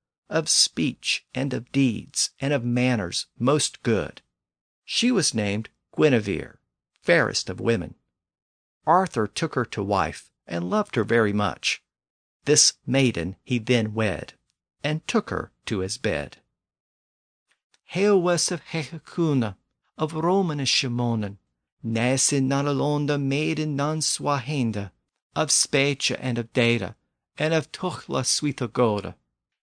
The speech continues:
Heo was he hata wenhavar, wief mana hedist.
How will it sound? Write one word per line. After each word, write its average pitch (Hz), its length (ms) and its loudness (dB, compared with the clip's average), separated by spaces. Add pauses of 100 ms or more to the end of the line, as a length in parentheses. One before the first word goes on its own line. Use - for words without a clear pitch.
(120)
Heo 139 280 2
was 131 260 2
he 135 80 0
hata 143 360 0
wenhavar, 127 760 -4 (420)
wief 202 300 0
mana 110 320 0
hedist. 98 600 -4